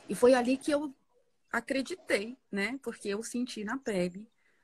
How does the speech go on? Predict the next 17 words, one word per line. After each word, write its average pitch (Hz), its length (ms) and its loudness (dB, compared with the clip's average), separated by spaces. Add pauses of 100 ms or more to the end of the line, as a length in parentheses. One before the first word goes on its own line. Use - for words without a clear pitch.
(340)
que 208 220 -6
a 208 80 0
constelação 214 760 -6
online, 202 400 -2
sim, 214 540 -4 (500)
era 190 240 -2
uma 208 140 -4
forma 180 460 0
de - 60 -12
se - 120 -14
constelar 175 720 -6 (400)
e 196 100 -6
que 196 100 -6
a 190 40 0
gente 190 220 -4
poderia 185 420 -6
usar. 185 340 -10